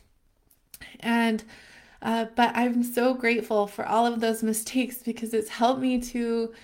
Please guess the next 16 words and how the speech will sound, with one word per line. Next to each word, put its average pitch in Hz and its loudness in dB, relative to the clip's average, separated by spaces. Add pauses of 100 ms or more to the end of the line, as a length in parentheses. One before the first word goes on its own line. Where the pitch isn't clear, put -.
(540)
to 254 0
learn 220 0
and 220 0
adjust 233 -2
my 240 4
strategy 247 -2
going 233 0
forward. 208 -4 (540)
Um, 202 -4 (400)
so 247 4 (1120)
even 262 4
this 254 0
week 220 -6
when 202 -4
I've 208 -4
been 208 -2